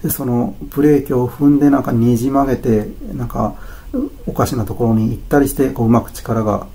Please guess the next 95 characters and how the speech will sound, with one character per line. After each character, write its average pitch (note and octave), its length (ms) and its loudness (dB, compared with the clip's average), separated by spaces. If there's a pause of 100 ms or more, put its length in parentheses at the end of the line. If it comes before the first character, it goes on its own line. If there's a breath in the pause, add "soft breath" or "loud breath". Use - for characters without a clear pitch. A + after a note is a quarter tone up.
(120)
使 - 200 -4
え A2 60 -2
て A#2+ 100 -8
な C#3 120 0
い E3+ 40 -2
ん - 20 -4
じ D3+ 80 -6
ゃ E3 40 -4
な F3+ 80 -2
い F#3 40 -2
か F3+ 120 -2
と、 - 140 -8 (300 loud breath)
そ G#3+ 140 6
う A3 40 8
い G#3+ 40 8
う G#3+ 160 6
と G3+ 100 2
こ G#3 120 4
ろ G#3 260 6
が G3+ 280 4
な D3 100 2
ん C#3+ 40 -6
か B2+ 80 -2
気 - 140 -8
づ C#3+ 120 2
い C#3+ 80 0
た A#2 100 -2
な D#3 220 4
と、 A2+ 240 0 (140 loud breath)
ふ - 120 -16
と A#2+ 240 0 (160)
思 B2 200 0
っ A#2+ 60 -4
た A2+ 120 -2
り G#2 80 0
も G2 100 -2
し A#2+ 100 -8
ま G#2+ 120 0
し - 60 -10
て、 A2 180 -4 (340 loud breath)
な F#3+ 60 0
ん F#3+ 40 2
か - 80 -2
そ D3 140 4
う C#3+ 60 8
い C#3+ 80 6
う C#3 40 -6
気 C#3+ 80 0
づ B2 140 0
き A#2+ 100 -6
が G2+ 120 2
今 A2+ 200 0
回 G#2+ 140 0
あ A2+ 60 2
っ B2+ 80 -2
た C3+ 100 -6
な D#3+ 100 2
と F#3+ 120 2
い F3+ 80 4
う F#3+ 40 2
と G3 100 -2
こ G#3+ 100 4
ろ G#3+ 100 8
で、 - 160 0
え - 560 -6
ー、 - 20 -18
こ B2+ 140 -4
ん A2+ 40 2
な G#2 120 0
感 A2 220 -4
じ G#2 60 -4
に C3 560 -4
な A#2+ 100 0
り A2+ 80 2
ま A2 100 2
し - 40 -8
た。 - 160 -4 (520 loud breath)
あ、 C#3 140 0
そ D3+ 120 0
れ D3 60 6
で D3 60 6
は、 A#2+ 300 0
あ、 A2 40 -6
気 - 180 -8
に A2+ 120 2
な A2 140 4
る G#2 80 -2
男 B2+ 420 -4 (120)
第 D3 220 -2
二 A#2 240 0
十 F#3+ 120 0
話 D3+ 80 0
で - 40 -4
す - 100 -6
ね。 - 160 -4